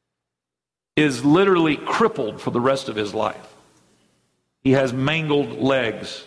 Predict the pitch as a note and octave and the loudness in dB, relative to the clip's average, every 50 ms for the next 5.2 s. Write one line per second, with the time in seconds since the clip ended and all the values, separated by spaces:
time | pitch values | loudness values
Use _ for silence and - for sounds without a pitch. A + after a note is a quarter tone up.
0 | - _ _ _ _ _ _ _ _ _ _ _ - C3+ B2+ - - - D#3 E3 | -20 _ _ _ _ _ _ _ _ _ _ _ 0 2 2 2 2 2 4 4
1 | D#3 D3 C#3 C3+ C#3 C#3 C3 C3 A#2+ - - - D#3+ D#3 D3 C#3+ C3+ B2 - B2 | 4 6 4 4 2 2 0 0 -2 -4 -2 0 0 0 0 0 -4 -4 -4 -4
2 | B2+ C3+ D3 C#3 C3+ - C#3 C#3 B2+ B2+ A#2 - - D3 D3 C#3 C#3 C3 B2+ B2+ | -2 0 0 0 -2 -2 -4 -4 -4 -4 -4 -2 2 2 4 4 4 4 2 2
3 | B2+ B2 A#2 A2 - - - - - - - _ _ _ _ _ _ _ _ _ | 2 0 0 -4 -12 -16 -20 -20 -20 -20 -20 _ _ _ _ _ _ _ _ _
4 | - - A#2+ C#3+ C#3+ C#3 A#2+ A2+ - - - - A#2+ A#2+ A#2+ G#2+ A#2+ B2 B2 A2+ | -4 0 2 4 4 4 4 2 -2 -6 -6 -4 -2 -2 -2 -2 -2 -2 -4 -4
5 | - - - | -8 -12 -20